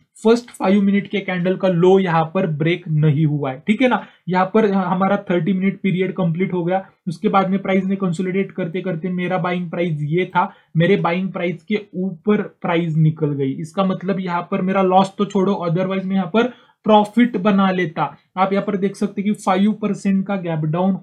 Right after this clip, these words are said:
होने के बाद भी अगर आप इस तरीके से एक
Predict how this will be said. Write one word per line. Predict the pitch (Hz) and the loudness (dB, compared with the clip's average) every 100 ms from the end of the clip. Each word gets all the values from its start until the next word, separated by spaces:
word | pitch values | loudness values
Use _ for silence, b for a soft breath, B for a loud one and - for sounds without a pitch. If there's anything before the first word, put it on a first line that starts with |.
| - | -2
होने | 175 165 185 | 0 0 -2
के | - 208 160 | -2 -2 0
बाद | 160 165 156 | 0 0 0
भी | 160 214 b b - | 0 -4 b b -6
अगर | 170 202 | 0 0
आप | 170 190 190 _ | 2 0 0 _
इस | 185 - | -6 0
तरीके | 202 202 - 196 | 2 2 0 -2
से | 208 196 - | -2 -6 -2
एक | 208 220 | -2 -2